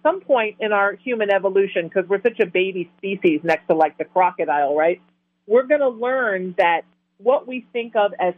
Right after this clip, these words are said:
spiritual, what we think of as emotional, what we think of as intellectual, and what we think of as biological are really all the same thing.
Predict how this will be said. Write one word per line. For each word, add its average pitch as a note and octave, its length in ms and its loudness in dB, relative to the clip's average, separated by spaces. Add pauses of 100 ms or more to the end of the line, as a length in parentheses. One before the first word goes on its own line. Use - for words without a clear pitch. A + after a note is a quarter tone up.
spiritual, A#3 600 0
what G3+ 180 2
we G3+ 100 -2
think G3 240 -4
of F3 100 0
as E3+ 140 0
emotional, F#3 800 0 (260)
what G3 160 2
we G#3 80 2
think G3 240 -2
of F3 120 2
as F3 100 -4
intellectual, F3+ 960 0
and E3+ 140 -6
what F3 120 0
we F#3 100 -2
think F3+ 220 -4
of D#3 140 2
as D3+ 160 -8
biological D#3+ 880 0
are E3+ 120 0 (200)
really A3+ 400 2
all F#3 300 2
the F#3 240 -8
same F3+ 220 -2 (120)
thing. F#3+ 380 -2